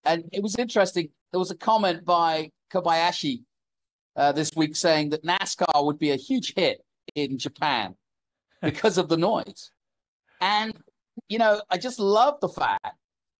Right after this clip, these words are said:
Speaker 1: that nascar has got an ex-Formula One world champion in Jenson Button, has got a guy with over a hundred Grand Prix from Russia, of all places, in nascar next weekend at COTA.
Speaker 2: <laughs>
Speaker 1: And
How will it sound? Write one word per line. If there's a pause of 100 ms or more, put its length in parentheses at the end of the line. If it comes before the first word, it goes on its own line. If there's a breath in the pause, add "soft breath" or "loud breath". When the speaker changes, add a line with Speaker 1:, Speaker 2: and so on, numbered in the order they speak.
Speaker 1:
that (720)
nascar
has
got
an
ex-Formula
One
world
champion
in
Jenson
Button, (1000)
has
got (260)
a
guy
with
over
a
hundred
Grand
Prix (120)
from
Russia, (200)
of
all
places,
in
nascar
next
weekend
at
COTA.
Speaker 2:
<laughs> (1160 loud breath)
Speaker 1:
And